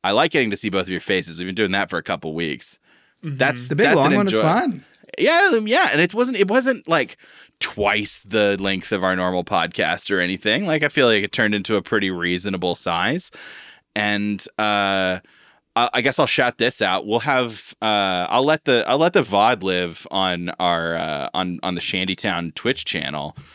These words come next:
Speaker 1: but once it expires, it's gonna only be available to our patrons. So if you wanna go back and look at the video versions of this podcast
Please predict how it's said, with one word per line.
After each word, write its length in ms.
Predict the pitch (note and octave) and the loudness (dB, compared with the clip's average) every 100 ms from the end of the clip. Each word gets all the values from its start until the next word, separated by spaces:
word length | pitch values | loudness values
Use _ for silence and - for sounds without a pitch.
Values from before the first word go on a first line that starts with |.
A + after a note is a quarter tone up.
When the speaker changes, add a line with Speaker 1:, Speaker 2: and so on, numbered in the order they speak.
| _ _ | _ _
Speaker 1:
but 480 | F2 E2 G2 F#2 E2+ - _ _ - | -16 -2 2 2 0 -4 _ _ -2
once 200 | A#2+ D3+ | 0 0
it 40 | A2 | -2
expires, 920 | - - F3 E3 G#2 F#2 E2+ - - _ _ _ _ _ _ - | -4 0 2 4 2 0 -6 -14 -16 _ _ _ _ _ _ -4
it's 160 | A#2 | -2
gonna 180 | - A#2+ | 0 2
only 200 | A#2 B2+ | 4 4
be 140 | A#2 A2 | 2 2
available 420 | G#2 G#2 G2+ G2 | 4 2 2 0
to 100 | - | -2
our 80 | E2 | -4
patrons. 580 | - - F#2 - G1+ - | -2 -6 -4 -8 -10 -10
So 140 | - | -6
if 120 | D#2+ F#2 | -4 -2
you 100 | G#2+ | 0
wanna 220 | B2 A#2 | 2 2
go 220 | - G#2+ | 2 2
back 280 | F#2+ G2 F2+ | 2 0 0
and 160 | G2 F2+ | -2 -2
look 220 | F2+ - | -2 0
at 200 | F2+ - _ _ _ _ _ - | -2 -4 _ _ _ _ _ -8
the 120 | G2 | -4
video 320 | F#2 G2+ F#2 | 0 2 2
versions 320 | F2 F2 F2+ | 2 0 -2
of 100 | E2 | -2
this 160 | E2 A2+ | 0 0
podcast 800 | - B2+ A#2+ G#2 E2+ E2+ - | 0 0 0 0 0 -2 -10